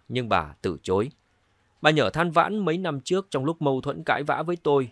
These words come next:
Đông tức tối, sau đó lời qua tiếng lại. Nó kê ngón tay làm bậy.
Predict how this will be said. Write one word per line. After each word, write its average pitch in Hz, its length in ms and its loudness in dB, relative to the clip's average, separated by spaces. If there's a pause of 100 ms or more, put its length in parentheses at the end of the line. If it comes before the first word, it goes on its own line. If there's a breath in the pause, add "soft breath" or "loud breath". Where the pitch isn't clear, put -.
(100)
Đông 110 240 0
tức 170 240 -2
tối, 151 300 4
sau 147 180 -4
đó 135 200 2
lời 123 280 2
qua 120 140 2
tiếng 139 200 -4
lại. 147 220 -2 (360)
Nó 160 80 0
kê 170 240 2
ngón 160 180 0
tay 160 200 0
làm 85 180 -4
bậy. 85 140 -6